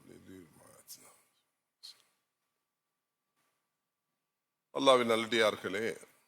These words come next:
அன்பு சகோதரர்களே, பெரியார்களே, அல்லாஹ்வை பயந்து, தக்வாவுடன் வாழ்ந்து, தக்வாவுடன் பயந்-, ம், மரணிப்பதற்கு அல்லாஹ் எனக்கும் உங்களுக்கும் தௌஃபீக் செய்வானாக.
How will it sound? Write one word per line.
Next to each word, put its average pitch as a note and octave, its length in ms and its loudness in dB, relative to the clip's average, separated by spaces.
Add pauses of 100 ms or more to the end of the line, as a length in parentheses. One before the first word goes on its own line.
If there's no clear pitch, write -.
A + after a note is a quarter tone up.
(260)
அன்பு G#2 260 -8 (140)
சகோதரர்களே, G2+ 640 -8
பெரியார்களே, F2+ 640 -16 (1600)
அல்லாஹ்வை A#2+ 400 4
பயந்து, G#2+ 760 -2 (1900)
தக்வாவுடன் B2 720 4
வாழ்ந்து, G#2 680 0
தக்வாவுடன் G2 720 -6
பயந்-, F#2 400 -12 (140)
ம், F2+ 280 -20 (320)
மரணிப்பதற்கு G2 960 -12 (100)
அல்லாஹ் F2+ 460 -8
எனக்கும் F#2+ 360 -16
உங்களுக்கும் F2 580 -18
தௌஃபீக் F2 400 -14
செய்வானாக. - 400 -20